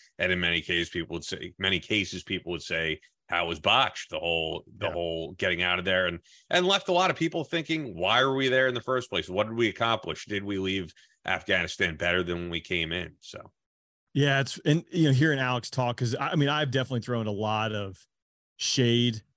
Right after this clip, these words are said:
Speaker 2: in the direction of, "Well, hey, you know, we fell back to Kabul, right?" Then if anyone's been to Kabul, it's just a hodgepodge. It's, it's not a secure,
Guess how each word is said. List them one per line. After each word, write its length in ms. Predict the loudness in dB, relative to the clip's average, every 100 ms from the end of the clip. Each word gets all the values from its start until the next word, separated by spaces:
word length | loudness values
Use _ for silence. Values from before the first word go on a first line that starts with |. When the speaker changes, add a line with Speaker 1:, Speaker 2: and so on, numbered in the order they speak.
| _ _ 0
Speaker 2:
in 140 | 2
the 80 | 2
direction 720 | 2 2 0 0 0 0 -2 -4
of, 400 | -2 -2 -4 -6
"Well, 200 | 0 4
hey, 220 | 6 6
you 200 | 6 4
know, 240 | 4 2 -2
we 180 | 2 2
fell 220 | 4 2
back 200 | 2 0
to 100 | -4
Kabul, 540 | -6 -2 -2 -2 -6 -14 _ _ _ _ _ _
right?" 280 | -2 2 2
Then 280 | 2 2 2
if 200 | 0 4
anyone's 300 | 4 4 4
been 160 | 2 0
to 80 |
Kabul, 440 | -2 0 2 4 4
it's 140 | 0
just 180 | -4 -4
a 60 | -4
hodgepodge. 800 | 0 0 -2 0 0 2 -2 -4
It's, 240 | -8 -6
it's 180 | -4 2
not 140 | 4
a 60 | 4
secure, 680 | 2 0 2 4 4 2